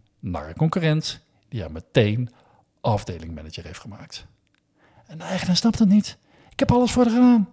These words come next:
Ik heb er alles geleerd." En dat is nou juist het hele probleem. Een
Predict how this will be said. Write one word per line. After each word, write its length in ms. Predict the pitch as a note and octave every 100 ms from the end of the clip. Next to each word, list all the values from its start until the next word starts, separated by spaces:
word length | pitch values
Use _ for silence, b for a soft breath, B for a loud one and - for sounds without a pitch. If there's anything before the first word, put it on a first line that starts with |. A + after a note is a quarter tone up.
| _ _
Ik 120 | -
heb 120 | C4
er 80 | C4+
alles 220 | C4+ C4+
geleerd." 500 | - C#4 C#4+ - - - _ _ b b b
En 220 | - A#2+ A2
dat 260 | G#2+ A2+
is 100 | D3
nou 100 | C#3+
juist 240 | G#2+ A2+ D#3+
het 100 | B2+
hele 240 | F2+ G#2
probleem. 460 | C3 F#3 B3+ D#3 A2+ _ _ _ b b b -
Een 200 | A#2+